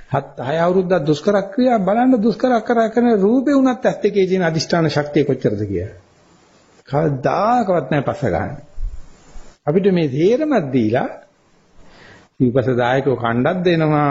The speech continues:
ඔක්කොමත් හරි ගසලා දෙනවා. තාමත් හරි ශෞතුයි. කුණු පංචස්කන්ධ කිය කිය ඉන්නේ.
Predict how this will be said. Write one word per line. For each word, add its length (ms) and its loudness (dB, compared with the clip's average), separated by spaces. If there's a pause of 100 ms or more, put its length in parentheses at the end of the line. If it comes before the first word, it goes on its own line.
(120)
ඔක්කොමත් 460 -2
හරි 160 0
ගසලා 340 2
දෙනවා. 260 2
තාමත් 1000 2 (1120)
හරි 340 2
ශෞතුයි. 480 0 (800)
කුණු 260 0
පංචස්කන්ධ 680 0
කිය 180 0
කිය 180 0
ඉන්නේ. 320 -2